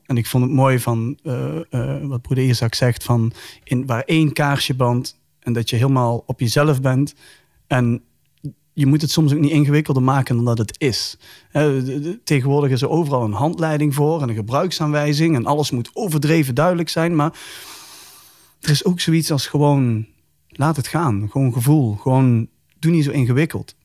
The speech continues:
En dit werkt voor mij. Ik weet, ik heb de antwoorden ook niet, maar dit is wat ik tot nu toe ontdekt heb, zeg maar.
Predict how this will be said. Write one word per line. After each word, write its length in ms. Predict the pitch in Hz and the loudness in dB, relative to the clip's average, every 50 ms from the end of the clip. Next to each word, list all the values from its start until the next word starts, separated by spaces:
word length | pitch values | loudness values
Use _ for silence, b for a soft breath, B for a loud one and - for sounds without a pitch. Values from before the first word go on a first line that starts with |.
| _ _ | _ _
En 160 | - 135 127 127 | 0 0 2 4
dit 160 | 151 160 151 | 4 2 4
werkt 300 | 156 165 143 135 127 - | 2 2 2 0 -2 -2
voor 100 | - 139 | -2 -2
mij. 200 | 160 160 147 135 | 0 0 0 -2
Ik 160 | - 156 147 | -2 -2 0
weet, 180 | 170 160 - 156 | 0 0 0 0
ik 60 | 143 | 0
heb 140 | 165 143 135 | 0 2 2
de 60 | 139 | 4
antwoorden 420 | 147 160 170 - 151 151 143 151 | 4 4 4 4 4 4 4 4
ook 120 | 180 175 - | 4 4 4
niet, 260 | 147 139 151 156 - - - _ _ _ _ - - - - 170 - - | 4 4 4 2 -2 -6 -16 _ _ _ _ -20 -20 -16 -14 -14 -12 -6
maar 260 | 226 147 131 131 123 | -2 0 0 2 2
dit 160 | 139 143 135 | 0 0 0
is 80 | 135 131 | 0 0
wat 140 | 123 120 | 0 -2
ik 140 | 135 123 - 131 - - | -2 -6 -8 -12 -10 -6
tot 140 | - 139 | -2 2
nu 140 | 135 151 151 | 4 4 4
toe 140 | 139 - 131 | 2 2 -2
ontdekt 400 | 123 120 110 104 98 95 - - | -2 -2 -2 -2 -2 -4 -6 -8
heb, 140 | 104 98 - | -10 -10 -8
zeg 240 | - 104 104 - - | -8 -8 -8 -6 -6
maar. 260 | 113 104 110 117 | -6 -6 -6 -8